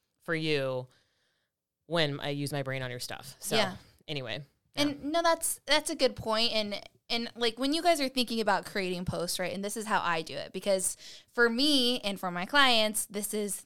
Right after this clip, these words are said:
Speaker 2: that's the one thing that they forget to do is talk about themselves more, right?
Speaker 1: Mm-hmm.
Speaker 2: And, like, the value that we add,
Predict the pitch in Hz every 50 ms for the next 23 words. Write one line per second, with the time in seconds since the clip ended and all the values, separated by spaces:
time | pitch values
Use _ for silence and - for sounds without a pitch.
0 | - 196 196 196 196 - - 196 190 190 185 175 175 196 185 175 175 175 175 170
1 | - - - _ _ _ _ - 180 175 - - 175 165 165 - - - 180 196
2 | 214 208 190 175 170 - 196 - - 196 190 185 - 196 175 156 - 170 170 170
3 | - - 170 165 180 180 180 180 160 160 180 220 254 269 _ - 226 226 233 185
4 | 180 160 151 143 - - - - - - - 226 220 190 226 226 226 240 240 226
5 | 208 185 180 160 180 175 - 170 151 151 -